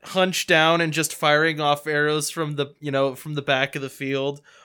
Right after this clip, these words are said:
One arrow goes wide because Little Bear is pawing at him and is nervous,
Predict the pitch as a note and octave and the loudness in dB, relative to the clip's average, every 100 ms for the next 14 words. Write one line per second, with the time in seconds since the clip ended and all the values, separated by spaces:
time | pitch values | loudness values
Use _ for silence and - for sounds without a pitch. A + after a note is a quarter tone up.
0 | _ D3+ G3+ A#3+ A3+ A3+ A3 G3+ G3 F#3+ | _ 0 4 4 6 6 6 6 4 4
1 | E3 D#3+ D#3+ F3 G3+ G#3+ F#3 F3 D#3 E3+ | 2 2 4 4 2 -2 -6 -8 -6 0
2 | E3+ D#3+ D3+ D#3+ D#3+ D#3 D#3+ D#3 D3+ - | 2 2 0 2 2 2 2 2 0 -4
3 | D3 C#3 D3 D#3 D#3 D#3 D#3 D#3 C#3 C3 | -4 0 0 -2 -4 -4 -4 -4 -4 -4
4 | C3+ C3+ D3 E3+ E3+ | -4 -4 0 -2 -2